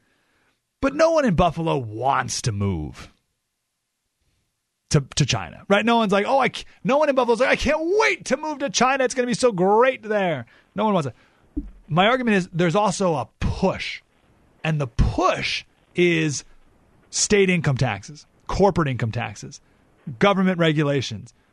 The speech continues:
being in, uh, you know, with all the, the progressives and liberals who have been running, uh, New York State into the ground for all these years. I know I live in Sy-, I lived in Syracuse. Uh, the push is environmental regulations. The push are all these other business regulations.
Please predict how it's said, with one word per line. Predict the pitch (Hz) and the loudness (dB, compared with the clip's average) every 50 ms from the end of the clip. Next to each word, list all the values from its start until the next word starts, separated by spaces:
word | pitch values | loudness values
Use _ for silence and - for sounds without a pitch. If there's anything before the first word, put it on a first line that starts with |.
| _ _ _ - 113 - | _ _ _ -18 -6 -2
being | - 185 196 196 190 185 | 0 2 2 2 2 2
in, | 180 170 160 160 156 | 0 0 0 0 0
uh, | 147 143 139 131 131 131 135 - | 0 2 2 0 0 0 -2 -2
you | 156 156 | -2 0
know, | 151 143 | 0 2
with | 143 151 160 | 2 2 2
all | 165 170 165 | 2 2 2
the, | 156 156 147 | 2 0 0
the | 147 143 120 | 0 -2 0
progressives | - - 151 123 147 160 156 - - 156 131 127 | 0 0 2 2 2 0 0 0 -2 -2 0 0
and | 143 135 139 | 0 0 2
liberals | 147 151 139 143 139 123 - | 2 2 4 2 0 0 0
who | 151 | 0
have | 139 123 | 0 0
been | 139 127 | 0 0
running, | 131 135 139 139 139 139 135 | 0 0 0 -2 -4 -4 -4
uh, | 123 120 117 117 117 113 110 110 113 117 123 127 127 135 127 127 135 135 | -4 -4 -2 -2 -2 -2 -4 -6 -8 -10 -10 -12 -12 -14 -14 -14 -12 -6
New | 135 135 147 147 | 0 2 4 4
York | 143 143 139 123 - | 4 4 2 0 -2
State | - - 151 135 131 123 | -2 -2 -2 -2 -2 -2
into | 123 123 | -2 -2
the | 117 123 | -2 -2
ground | 113 123 123 120 123 123 123 113 98 | 0 0 0 0 0 0 -2 -2 -2
for | 117 110 | -2 0
all | 104 101 104 | 0 -2 -2
these | 110 110 101 107 | -2 -4 -4 -2
years. | 110 104 107 113 | -2 -2 0 0
I | 113 117 | 0 0
know | 123 127 123 120 | 0 0 0 -2
I | 120 117 | -2 -2
live | 120 110 117 | -4 -4 -6
in | 113 | -6
Sy-, | 110 - 120 | -6 -6 -6
I | 113 | -6
lived | 123 131 123 120 | -4 -4 -4 -4
in | 120 113 | -4 -4
Syracuse. | 131 120 113 110 101 110 98 - - _ _ _ _ _ _ _ - - - - | -4 -4 -4 -6 -8 -10 -12 -16 -18 _ _ _ _ _ _ _ -16 -14 -8 -4
Uh, | 143 147 | -2 0
the | 151 156 | 0 0
push | - - - 220 202 - 196 | 2 2 2 2 2 2 0
is | 180 165 | 0 0
environmental | 170 147 160 156 156 151 151 156 156 156 143 | 0 2 2 2 2 2 2 2 2 2 2
regulations. | 131 123 120 110 113 113 110 107 101 104 110 110 | 0 0 -2 -4 -4 -4 -6 -6 -8 -8 -8 -8
The | 117 113 | -8 -6
push | - - 196 190 151 - | -2 0 0 0 0 0
are | 170 160 | 0 0
all | 151 147 147 147 | 2 2 0 0
these | 143 143 131 151 | 0 0 0 2
other | 147 143 | 0 2
business | 117 151 151 139 131 123 113 | 2 2 0 0 0 -2 -4
regulations. | 127 120 117 110 113 117 117 98 110 104 | -4 -4 -4 -4 -6 -8 -8 -8 -10 -12